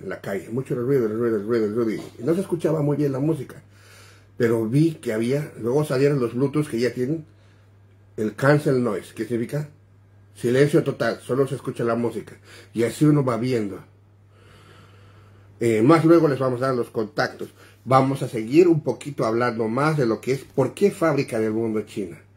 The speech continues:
El motivo, como les digo, señores, es ese, el que nosotros, por ejemplo, tenemos esto que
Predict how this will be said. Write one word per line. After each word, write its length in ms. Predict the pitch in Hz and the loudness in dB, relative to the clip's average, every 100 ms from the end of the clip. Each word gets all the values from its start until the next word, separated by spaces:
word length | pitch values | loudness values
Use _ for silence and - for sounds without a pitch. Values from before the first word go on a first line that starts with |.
| - - | -20 -6
El 140 | 131 | 2
motivo, 380 | 135 147 220 233 | 4 4 0 -2
como 240 | 190 160 135 | 0 2 2
les 120 | 131 | 0
digo, 180 | 139 139 | 0 0
señores, 440 | 127 120 123 127 | -2 -2 -2 -4
es 140 | 170 | -4
ese, 400 | 226 - 101 82 - _ _ _ _ - | -4 -4 -8 -8 -16 _ _ _ _ -4
el 220 | 123 127 | 0 0
que 600 | - 123 117 113 104 98 - - - - - | 0 0 0 0 0 -4 -18 -20 -20 -20 -8
nosotros, 640 | 117 123 - 185 180 156 | 0 0 4 2 4 -2
por 160 | - 113 | 0 -2
ejemplo, 640 | 113 143 131 127 131 147 - - - - - - - _ - - - - | 0 0 -2 0 0 0 -4 -20 -20 -20 -20 -20 -20 _ -20 -20 -12 -2
tenemos 560 | 123 156 170 151 143 | 6 8 8 6 2
esto 320 | 135 - 127 | -2 -2 -6
que 420 | - 107 98 95 | -4 -6 -6 -8